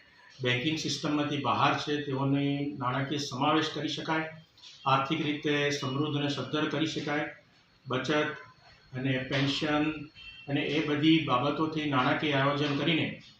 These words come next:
તેઓ પોતાના, અ, જીવનની અંદર નાણાકીય સદ્ધર થઈ શકે તેના ઉદ્દેશ્ય સહિત આ સંસ્થા શરૂ કરવામાં આવી હતી.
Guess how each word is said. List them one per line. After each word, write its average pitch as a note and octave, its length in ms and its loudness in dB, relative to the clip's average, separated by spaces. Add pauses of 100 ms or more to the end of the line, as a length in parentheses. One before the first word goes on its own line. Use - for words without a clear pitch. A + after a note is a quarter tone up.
(300)
તેઓ D#3 280 6
પોતાના, D#3 680 4
અ, C#3 500 0
જીવનની D#3+ 440 2
અંદર D#3 400 0 (300)
નાણાકીય D3+ 440 2
સદ્ધર C#3+ 340 -2
થઈ E3+ 240 0
શકે D#3+ 240 -2
તેના D3 260 0
ઉદ્દેશ્ય C#3 400 0
સહિત C#3+ 320 -4
આ C#3 60 2
સંસ્થા C3+ 440 2
શરૂ C3+ 240 -2
કરવામાં B2+ 360 -4
આવી B2 180 -2
હતી. G#2 200 -12